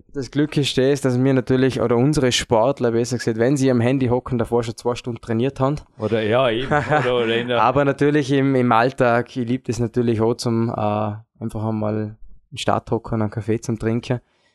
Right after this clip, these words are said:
Speaker 1: und dementsprechend einmal ein bisschen Leute beobachten und ganz
Speaker 2: Ja.
Speaker 1: klar natürlich, wir wissen, wie das heutzutage abläuft. Der Kaffee ist natürlich, da ist immer das Handy automatisch mit, mit dabei und, äh, dementsprechend sieht man natürlich auch von der,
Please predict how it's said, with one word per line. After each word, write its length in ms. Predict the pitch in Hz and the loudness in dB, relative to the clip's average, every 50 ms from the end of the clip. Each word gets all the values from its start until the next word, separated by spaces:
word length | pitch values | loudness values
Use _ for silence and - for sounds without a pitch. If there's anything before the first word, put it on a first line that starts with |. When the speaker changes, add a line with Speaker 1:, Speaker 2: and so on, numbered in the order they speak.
| _ _ | _ _
Speaker 1:
und 360 | - 110 110 110 110 110 107 | -6 -2 -2 0 0 0 0
dementsprechend 440 | 117 117 113 113 113 - 110 110 113 | 0 0 0 0 -2 -2 -2 -2 0
einmal 180 | 113 110 110 113 | 0 0 0 0
ein 60 | 117 | 0
bisschen 220 | 120 113 120 117 123 | -2 -2 -2 0 -2
Leute 100 | 135 131 | -2 -2
beobachten 640 | - 123 117 123 139 127 127 123 120 - - - 120 | 0 0 2 2 2 2 0 0 0 -2 -6 -8 -8
und 140 | 113 107 | -8 -6
ganz 160 | - 117 120 - | -6 -6 -6 -6
Speaker 2:
Ja. 60 | - | -6
Speaker 1:
klar 240 | - 107 110 139 147 | -4 -2 -2 0 -2
natürlich, 580 | 131 113 - 127 135 131 123 113 - - - _ _ _ _ _ _ _ _ | -2 -2 -2 -2 0 0 -2 -2 -4 -8 -18 _ _ _ _ _ _ _ _
wir 160 | - 123 120 | -4 -2 0
wissen, 320 | 123 143 143 - - 139 123 | 2 0 0 2 0 2 2
wie 100 | 131 131 | 2 2
das 160 | 127 120 - | 2 0 -2
heutzutage 580 | 147 - - - - - 117 117 123 - - 113 | -4 -6 -6 -8 -4 -2 -2 -2 -2 0 0 -2
abläuft. 520 | 120 127 - 135 131 135 139 135 - - | -2 0 0 0 0 0 0 -2 -6 -8
Der 60 | 117 | -8
Kaffee 380 | - - 113 - 117 117 127 135 | -8 -8 -6 -2 0 0 0 0
ist 100 | 120 - | 0 -2
natürlich, 640 | 127 117 - - 123 123 123 127 120 - - - - _ _ _ _ _ _ - | -4 -4 -2 -2 0 2 2 0 0 -2 -6 -14 -16 _ _ _ _ _ _ -6
da 80 | 113 | -4
ist 140 | 117 113 120 | -4 -2 0
immer 160 | 131 135 131 | 0 2 2
das 180 | 123 120 - 113 | 0 0 0 0
Handy 240 | 117 127 143 135 123 | 0 0 2 2 2
automatisch 640 | 123 127 - 127 113 113 107 123 131 - 139 120 - | 0 0 0 0 0 2 2 0 0 -2 -4 -4 -2
mit, 300 | 127 135 143 139 - - - _ - _ _ 151 135 - _ _ - | 0 -2 -2 -4 -6 -16 -20 _ -20 _ _ -20 -20 -20 _ _ -4
mit 320 | 139 143 160 - - - 156 | -2 -2 -2 -2 -2 0 0
dabei 460 | 135 120 123 117 113 123 143 151 143 | 2 4 4 4 4 4 4 4 2
und, 340 | 127 123 123 123 123 123 123 | 2 2 2 2 0 0 0
äh, 420 | 113 117 117 117 117 113 117 113 - _ _ _ _ _ _ _ - | 2 2 2 4 4 2 2 0 -2 _ _ _ _ _ _ _ -2
dementsprechend 540 | 120 123 127 123 - - 117 120 120 120 107 | 0 0 0 0 -2 -2 0 0 0 0 -2
sieht 180 | 120 135 - | -2 -2 0
man 100 | 131 123 | 0 0
natürlich 360 | 120 - 123 123 120 120 117 | 0 0 0 0 0 0 0
auch 160 | 117 117 120 117 | 0 0 0 0
von 200 | - - 117 113 | 0 0 0 2
der, 320 | 113 113 113 113 110 104 | 2 2 0 0 -2 -6